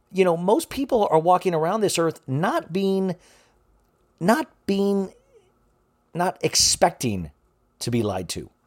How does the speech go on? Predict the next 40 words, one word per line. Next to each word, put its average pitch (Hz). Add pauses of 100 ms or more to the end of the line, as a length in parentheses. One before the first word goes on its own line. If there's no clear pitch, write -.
(140)
you 123
know? 147 (540)
Not 160
expecting 98
to -
be 110
lied 87
to. 76 (320)
And, 143
uh, 131
so 151
I 139
think 160
that's 147
what 139
she 127
kind 123
of 98
uses, 110 (440)
uh, 107 (200)
to, 120 (160)
to 135
gain 131
people's 123
trust 147
and 101
to 107
kind 104
of -
fool 175
people, 156 (320)
is 143
that 170
people 220
aren't 175
looking 160 (140)
to 135
be 127
lied 175
to. 90